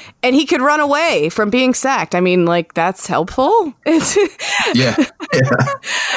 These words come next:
Speaker 2: <laughs>
Speaker 1: Uh, Tommy DeVito, not so much. And it's a problem.
Speaker 2: No.
Speaker 1: Ugh.
Speaker 2: No, and, and when you, uh, that Pitt team, uh, they,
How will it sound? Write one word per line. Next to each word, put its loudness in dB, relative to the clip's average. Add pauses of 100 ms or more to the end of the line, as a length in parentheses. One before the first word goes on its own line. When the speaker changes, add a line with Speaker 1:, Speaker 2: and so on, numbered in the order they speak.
Speaker 2:
<laughs> 2
Speaker 1:
Uh, 0
Tommy 0
DeVito, 0
not 0
so -2
much. -4 (220)
And -10
it's 0
a -2
problem. 0
Speaker 2:
No. -2 (420)
Speaker 1:
Ugh. -4 (440)
Speaker 2:
No, 4
and, 2
and 4
when 4
you, 4 (1300)
uh, 0 (580)
that 2
Pitt 2
team, 4 (180)
uh, 2 (680)
they, 2